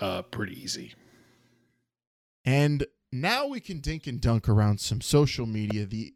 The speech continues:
Speaker 2: U S F L announced to be returning in twenty twenty-two. Fox Sports puts out a public, uh, a, a public relations release all over the place. You got everybody covering this all day long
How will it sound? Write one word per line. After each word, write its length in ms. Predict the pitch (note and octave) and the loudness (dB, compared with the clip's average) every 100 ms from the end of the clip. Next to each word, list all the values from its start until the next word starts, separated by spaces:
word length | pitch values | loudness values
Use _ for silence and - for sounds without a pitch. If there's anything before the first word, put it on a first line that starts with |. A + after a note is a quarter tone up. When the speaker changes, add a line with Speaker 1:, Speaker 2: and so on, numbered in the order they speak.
| - | -6
Speaker 2:
U 280 | B2 B3+ D4 | 4 8 8
S 240 | A3+ - | 8 6
F 260 | F3+ D3+ - | 2 2 2
L 400 | B2 A2+ A2+ G#2+ _ _ _ _ - | 4 6 4 0 _ _ _ _ -2
announced 540 | A2+ A#2+ D#3+ F3 - | 0 4 4 2 2
to 60 | C3+ | 2
be 140 | C3 | 2
returning 760 | B2+ A2+ - C#3 C3+ B2+ A#2+ A2 _ _ - | 4 2 4 4 4 2 0 -4 _ _ -6
in 80 | |
twenty 320 | F2+ - D3+ C3+ | 4 6 6 8
twenty-two. 640 | D3 C#3 B2 - C#3 C3 | 8 8 4 6 6 6
Fox 320 | - C#3 B2+ | 6 4 2
Sports 400 | - - E3+ D#3+ | 0 2 4 4
puts 260 | - D#3+ - | 2 0 2
out 200 | D#3 D3 | 2 4
a 100 | C#3+ | 2
public, 600 | - - D3 C#3 C#3 - - _ _ - | 0 0 2 2 0 0 -20 _ _ -4
uh, 240 | C3 B2+ B2+ - | 2 4 4 4
a, 40 | |
a 80 | C3 | 4
public 440 | - D3 C#3 C3 | 6 4 4 -2
relations 640 | B2 A2+ C3+ - C3+ A#2 A#2 | -2 -2 -2 -2 -4 -2 -2
release 600 | A#2 B2+ C#3 - - - _ _ _ - | -2 -2 -2 -2 -4 -6 _ _ _ 0
all 240 | B2 C3+ | 4 4
over 180 | C3+ C3 | 4 2
the 80 | B2+ | 2
place. 460 | - C3 B2+ A#2 | 2 4 2 2
You 80 | A#2+ | 0
got 280 | A2+ A2+ A2 | 0 2 2
everybody 440 | C#3 D3 C3 C3 | 2 2 4 4
covering 480 | B2 C#3 C3 C3 B2 | 2 2 2 2 0
this 180 | A#2+ B2+ | 0 4
all 200 | C#3+ D3 | 6 6
day 220 | C3 B2+ | 6 4
long 480 | A2+ B2 B2+ B2 A2+ | 6 6 6 6 0